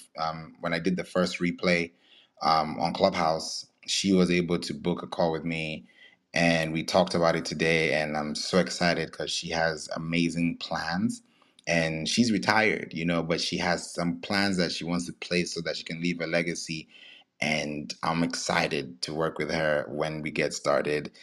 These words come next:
because the whole essence of me being here is to help people and just make it clearer. Because when you start dibble dabbling in different things and you don't know what sticks and you're still paying money for it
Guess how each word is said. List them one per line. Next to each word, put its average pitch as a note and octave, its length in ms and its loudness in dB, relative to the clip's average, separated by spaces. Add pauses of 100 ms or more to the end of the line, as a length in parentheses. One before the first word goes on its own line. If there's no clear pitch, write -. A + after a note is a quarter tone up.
(260)
because E2 800 0
the F2 160 4
whole F#2+ 240 6
essence F2 320 0
of D#2+ 120 -2
me E2+ 160 4
being D#2+ 240 -2
here D#2+ 240 -2
is D#2 180 -4
to E2 120 -8
help D#2 260 -4
people D2 480 -6 (340)
and D#2 160 -6
just - 320 -6
make C3+ 320 4
it F#2+ 140 -2
clearer. F#2+ 520 4
Because F#2 380 2
when G2+ 200 0
you G2 60 -2
start A#2+ 320 2 (460)
dibble G#2+ 240 2
dabbling G2+ 420 4
in F#2 140 -2
different F#2+ 380 -2
things F#2+ 340 0
and E2+ 120 -6
you E2+ 80 -4
don't F#2+ 160 -2
know F#2 100 -2
what F2+ 300 -2
sticks F#2 380 -6
and E2+ 80 -10
you're D#2+ 100 -12
still F#2 220 -8
paying F#2 300 -2
money F2+ 200 -2
for G2+ 280 -4
it - 180 -6